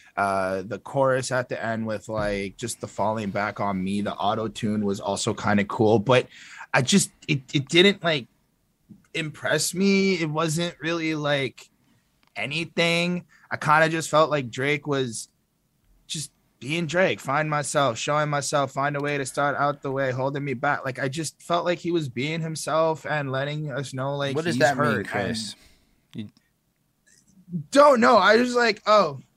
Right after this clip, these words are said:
Speaker 1: this is what," like, I don't know, man. I just, I don't even know how to explain it. I, I was listening to it and I'm like, "You're just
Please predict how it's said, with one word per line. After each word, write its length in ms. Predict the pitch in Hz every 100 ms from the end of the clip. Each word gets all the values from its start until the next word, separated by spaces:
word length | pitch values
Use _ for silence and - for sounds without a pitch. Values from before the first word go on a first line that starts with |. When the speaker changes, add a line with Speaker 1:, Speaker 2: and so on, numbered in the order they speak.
| _ _ _
Speaker 1:
this 200 | 170 175
is 180 | 180 175
what," 320 | 170 156 - - _ _ -
like, 140 | 147 -
I 120 | 170
don't 100 | 180
know, 160 | 127 87 -
man. 320 | 120 113 117 -
I 100 | 151
just, 240 | 170 156 - _ _ _ _ _ -
I 80 | 196
don't 100 | 226
even 220 | 214 190
know 120 | 170
how 120 | 170
to 60 | 170
explain 400 | 147 - 156 147
it. 100 | 131
I, 180 | 147 160 -
I 60 | 156
was 180 | 151 151
listening 320 | 185 196 185
to 120 | 175
it 240 | 170 160 -
and 100 | 156
I'm 140 | 147
like, 420 | 143 147 143 139 - - - - _ - 415 - _ _ _ _ _ - - -
"You're 300 | 165 180 180
just 540 | 151 175 175 - -